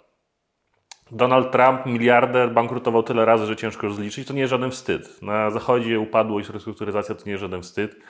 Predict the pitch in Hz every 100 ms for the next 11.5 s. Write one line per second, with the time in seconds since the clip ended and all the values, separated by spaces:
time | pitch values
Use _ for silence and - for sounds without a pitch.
0 | - - _ - 120 113 113 113 113 113
1 | 123 127 131 208 202 - 123 151 147 151
2 | 151 151 147 151 151 170 165 - - -
3 | 120 120 120 123 117 123 123 120 120 120
4 | 131 143 196 220 - _ _ _ 123 139
5 | 135 135 135 143 139 135 123 127 123 123
6 | 123 120 113 123 123 - 117 110 113 113
7 | 110 - - 104 110 110 - 104 104 104
8 | - 92 95 98 120 127 117 107 - -
9 | _ _ _ 104 101 104 - 92 80 -
10 | - 80 80 85 87 85 90 90 - 107
11 | 92 90 87 87 87